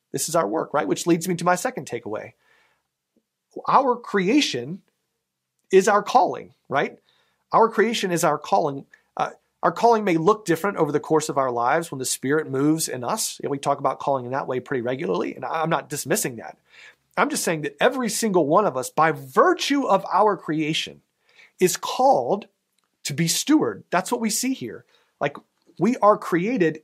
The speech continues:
in the image of God, being created in the image of God. People who were in the image of God, they had a role and responsibility in the world, right? And, and we, because we bear the image of God, every single one of us, not one who we call king, but all of us by virtue of our creation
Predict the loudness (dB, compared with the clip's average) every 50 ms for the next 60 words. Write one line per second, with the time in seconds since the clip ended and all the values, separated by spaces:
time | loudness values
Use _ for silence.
0 | _ 0 0 2 2 2 2 2 2 2 2 2 0 -2 2 4 4 4 4 2
1 | 0 -4 -6 -4 0 4 4 4 4 4 0 0 -2 -2 -2 0 -2 0 -2 -4
2 | -2 -2 -2 -2 -2 -8 -16 -20 _ _ 2 2 2 4 2 0 0 -2 -6 _
3 | _ 0 4 6 6 6 4 2 0 -2 0 0 2 0 2 0 0 -2 0 2
4 | 2 2 2 2 0 0 0 0 0 0 0 0 -2 _ _ _ _ -4 -2 4
5 | 6 8 10 10 8 8 4 2 0 -2 2 2 4 4 4 2 -2 0 2 2
6 | 4 4 2 0 -4 -4 -6 -4 -4 -2 -2 -2 -4 -4 -8 -10 -6 -6 -6 -6
7 | -6 -10 _ _ _ _ _ _ _ -2 -2 -2 -4 -10 _ _ _ -2 -2 0
8 | 0 0 2 0 0 0 -2 -4 -6 -8 -10 _ _ _ _ _ _ _ -2 0
9 | 0 -2 0 2 4 4 4 4 4 0 0 -2 -4 -6 -6 -8 -8 -8 -10 -8
10 | -6 -6 -6 0 0 -2 -2 -2 -4 -4 -2 0 2 2 2 2 0 0 -4 -6
11 | -2 2 2 2 2 2 4 4 4 4 2 0 -2 -4 -2 -2 -2 -2 -4 0
12 | 2 2 2 0 -2 -8 -8 -8 -8 -10 -14 -16 -18 _ _ _ _ _ -4 -4
13 | 0 4 6 6 6 6 4 2 0 -2 2 4 4 4 4 4 0 0 0 0
14 | 0 0 0 0 -2 -2 -4 -6 -6 -4 -4 -4 -4 -6 -10 -14 -18